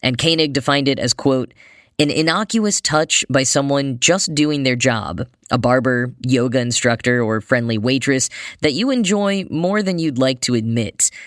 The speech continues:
A feeling of connection so stupefyingly simple that it cheapens the power of the written word, so that by the year twenty twenty-five, aspiring novelists would be better off just giving people a hug."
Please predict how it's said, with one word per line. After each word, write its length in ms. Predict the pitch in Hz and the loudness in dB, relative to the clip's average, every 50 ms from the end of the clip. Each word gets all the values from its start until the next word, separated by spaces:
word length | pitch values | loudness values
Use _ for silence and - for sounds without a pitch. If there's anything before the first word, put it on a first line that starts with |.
| - - | -12 -2
A 100 | - 135 | -2 -2
feeling 400 | 123 - 165 170 175 185 185 175 | 0 0 0 0 0 0 0 -2
of 140 | 160 135 - | -4 -4 -4
connection 560 | - 143 135 135 139 - - 151 143 139 139 | -4 0 0 0 0 0 0 0 0 -2 -2
so 380 | - - - 147 156 175 196 202 | 0 0 2 2 2 0 -2 -2
stupefyingly 1120 | - - - - - - - 226 185 175 - 185 - - 156 156 156 160 156 151 147 139 135 | 0 0 2 2 0 0 0 -2 -2 -2 -4 -4 0 0 0 0 0 -2 -2 -2 -2 -2 0
simple 560 | 120 - - 185 190 156 135 131 120 104 - - - - - - | 0 2 2 2 0 2 0 0 0 0 -4 -8 -16 -18 -10 0
that 140 | - 139 135 | 0 2 2
it 140 | 135 - - | 0 -2 0
cheapens 540 | - - - 190 190 190 196 180 180 151 131 | 0 0 2 0 0 -2 -2 -2 -2 -2 -2
the 100 | 139 123 | -2 -4
power 560 | - - - 131 131 135 131 131 127 127 127 | -4 -4 -4 -2 0 0 0 0 0 0 0
of 160 | - 120 110 | -2 -4 -2
the 100 | 110 123 | -2 0
written 360 | 113 107 123 - 120 117 107 | 0 0 0 0 0 -2 0
word, 400 | 113 120 120 117 107 92 80 - - - - - | 0 2 2 0 0 -2 -6 -8 -12 -14 -10 -2
so 160 | - - 147 | 2 2 2
that 160 | 131 139 131 | 4 2 2
by 120 | - 139 139 | 2 2 2
the 100 | 131 131 | 2 2
year 200 | 135 143 147 143 | 2 2 2 0
twenty 300 | - - 151 147 143 139 | -2 -2 -2 -2 0 0
twenty-five, 680 | - - 143 139 135 - - 143 143 143 143 143 131 | 0 0 0 -2 -2 0 0 0 2 2 2 0 0
aspiring 600 | - 147 143 - - 156 160 160 165 165 151 135 | 0 -2 0 2 2 2 4 4 2 2 0 0
novelists 640 | 131 127 139 151 151 156 160 156 143 - - - - | 0 2 0 2 2 2 0 2 0 -2 -4 -2 -2
would 160 | 131 131 120 | -2 0 0
be 100 | 135 135 | 0 -2
better 340 | 120 117 135 165 196 185 175 | 2 2 2 2 2 0 0
off 240 | 165 165 160 - 127 | -2 -2 -4 -6 -8
just 420 | 117 110 139 143 160 - - 120 113 | -6 -2 -2 -2 -2 -2 -6 -6 -2
giving 320 | 107 127 120 139 139 131 | 0 0 0 0 -4 -4
people 400 | 120 127 123 120 120 120 120 - | -2 -2 -2 0 0 0 0 0
a 80 | - 113 | -2 -6
hug." 520 | - - - 127 117 107 107 123 - 131 | -6 -2 0 0 0 0 -2 -6 -8 -10